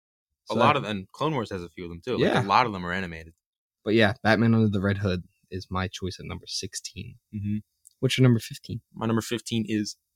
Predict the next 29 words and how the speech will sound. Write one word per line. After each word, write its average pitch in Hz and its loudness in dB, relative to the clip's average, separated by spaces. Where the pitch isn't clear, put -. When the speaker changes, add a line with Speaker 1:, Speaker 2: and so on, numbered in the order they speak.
Speaker 1:
The 101 -6
Nice 95 0
Guys. 80 -2
With 349 6
Speaker 2:
Ooh. 113 4
Speaker 1:
Shane 123 2
Black, 113 4
Speaker 2:
Good - 0
Speaker 1:
um, 110 6
Speaker 2:
movie. 104 2
Speaker 1:
Ryan 101 2
Gosling, 95 0
Speaker 2:
Russell - -10
Crowe. - -8
Speaker 1:
and 87 0
Russell 90 -4
Crowe. 85 -2
Yeah, 82 -4
dude, 95 -6
this 123 -2
is, 123 -6
I 123 0
watched 135 0
this - -2
a 107 -10
few - -10
months 98 -4
ago. 156 -4
This, 107 -2